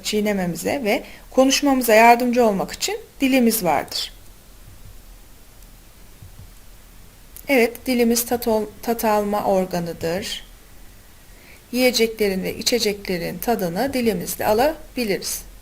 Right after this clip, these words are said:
Dilimizin üstünde tat tomurcukları vardır. Bu nedenle dilimiz pütürlüdür. Dilimize yiyecekler ve içeceklerin tadı tomurluk-, tomurcuklar sayesinde hissedilir.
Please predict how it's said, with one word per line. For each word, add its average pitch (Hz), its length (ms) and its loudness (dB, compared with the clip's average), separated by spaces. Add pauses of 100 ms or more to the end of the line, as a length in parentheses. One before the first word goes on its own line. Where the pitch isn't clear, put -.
(1300)
Dilimizin 359 500 4
üstünde 240 520 0
tat 302 240 2
tomurcukları 190 720 -2
vardır. - 460 -4 (420)
Bu 320 100 0
nedenle 190 500 2
dilimiz 233 500 -2 (120)
pütürlüdür. 185 720 -2 (1600)
Dilimize 277 420 4
yiyecekler 254 720 4
ve 202 80 0
içeceklerin 202 640 -2
tadı 220 400 -2 (300)
tomurluk-, 294 440 4 (400)
tomurcuklar 254 640 4
sayesinde 180 640 0
hissedilir. - 720 -8